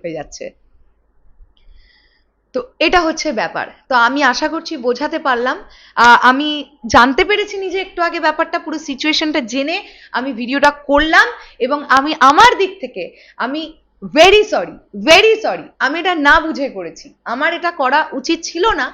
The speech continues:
আমার আরো পরখ করে নেওয়া উচিত ছিল, but এটা আমার ভুল, আমি ভালো করে ব্যাপারটাকে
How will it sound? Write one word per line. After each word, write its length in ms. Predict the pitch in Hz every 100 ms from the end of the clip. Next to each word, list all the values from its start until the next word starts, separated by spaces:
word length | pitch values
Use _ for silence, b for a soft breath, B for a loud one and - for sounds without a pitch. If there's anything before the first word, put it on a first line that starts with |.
| B B 233
আমার 180 | 262 311 226
আরো 140 | 254 330 381 B B -
পরখ 240 | 311 415 -
করে 140 | 381 359
নেওয়া 140 | 330 285 277
উচিত 160 | 277 -
ছিল, 120 | 254 302
but 100 | 302 294 -
এটা 120 | 320 349
আমার 180 | 349 349 285
ভুল, 180 | 359 349 175 B B - 269
আমি 180 | 330 370 247 254
ভালো 200 | 277 359 359
করে 140 | 359 320
ব্যাপারটাকে 400 | 277 311 320